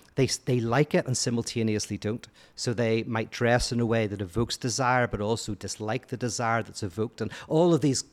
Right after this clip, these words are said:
complicated things. Um, whereas you talk to someone who's psychotic structure, and they can say the most crazy stuff <laughs> without seemingly any inhibition whatsoever.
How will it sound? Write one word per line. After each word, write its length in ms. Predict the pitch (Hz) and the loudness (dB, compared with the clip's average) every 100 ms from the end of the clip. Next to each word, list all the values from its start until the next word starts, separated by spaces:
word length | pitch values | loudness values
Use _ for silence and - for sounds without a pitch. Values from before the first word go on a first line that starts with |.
| _ - | _ -6
complicated 960 | 147 139 - 120 - - 113 110 110 - - - - | -2 0 -2 -6 -6 -4 0 0 -2 -8 -18 -20 -6
things. 300 | 110 104 - - - - | -6 -4 -8 -10 -20 -14
Um, 400 | - 113 110 - - _ _ _ - | -2 0 2 -2 -8 _ _ _ 0
whereas 280 | 123 123 123 | 4 4 4
you 60 | |
talk 200 | - 139 | 2 2
to 80 | - | 2
someone 300 | - 117 107 | 0 2 2
who's 120 | 104 | 0
psychotic 580 | - - 110 - 110 120 | -2 -2 -2 0 0 0
structure, 500 | - 135 - 131 110 | 0 -2 0 0 0
and 220 | 104 113 | 0 -2
they 160 | 104 120 | 0 0
can 180 | 120 104 | 0 -4
say 400 | - 104 104 98 _ _ _ _ _ _ - | -2 -2 -2 -6 _ _ _ _ _ _ -6
the 80 | 120 | 0
most 260 | 110 110 - | 0 0 0
crazy 400 | - 113 117 139 | 2 4 4 2
stuff 300 | - 117 - - - 202 - | 0 0 2 2 10 10 10
<laughs> 200 | 240 - | 4 6
without 340 | 165 151 139 135 | 4 8 6 6
seemingly 680 | - 123 127 120 113 110 110 - _ _ - | 2 4 4 4 2 2 0 -8 _ _ -6
any 600 | 123 131 139 139 127 123 - - - | 0 4 6 6 4 0 -8 -10 0
inhibition 640 | 131 135 135 131 139 117 | 4 4 4 4 4 4
whatsoever. 760 | 120 123 127 107 110 143 147 | 2 2 -2 0 0 -2 -10